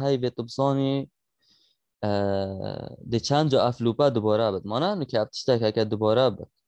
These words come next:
مانه وید ام دست بگی بزنیم مد وید پروگرامی دا بمیسیم وید اف تشتک مد به چند جا دوباره بد.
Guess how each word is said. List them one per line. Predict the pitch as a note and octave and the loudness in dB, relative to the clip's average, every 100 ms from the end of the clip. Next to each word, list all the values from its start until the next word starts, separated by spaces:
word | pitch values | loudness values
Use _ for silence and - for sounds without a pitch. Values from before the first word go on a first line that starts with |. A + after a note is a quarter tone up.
| _ _ _ - | _ _ _ -6
مانه | A#2 F3 | 0 0
وید | F#3+ E3+ | 0 0
ام | D#3 | 2
دست | D3+ - | 0 0
بگی | D3 | -2
بزنیم | C#3 D3 C#3+ | 0 0 0
مد | C#3 C3 C3+ | 0 0 -2
وید | C#3+ _ _ | -2 _ _
پروگرامی | C3+ C3+ C#3+ C3+ | -2 0 0 0
دا | C3+ | 0
بمیسیم | C#3 C3 C#3 C3 | 0 -2 -4 -2
وید | C3 | 0
اف | C3 C3 | 0 0
تشتک | - C#3 | 0 2
مد | C3+ C3 - - | 2 0 -4 -4
به | C3 | -2
چند | D3 C#3+ | 0 2
جا | C3 | 2
دوباره | A#2+ A2+ G#2+ G2 | 0 0 -2 -2
بد. | F#2+ A2 | -4 -8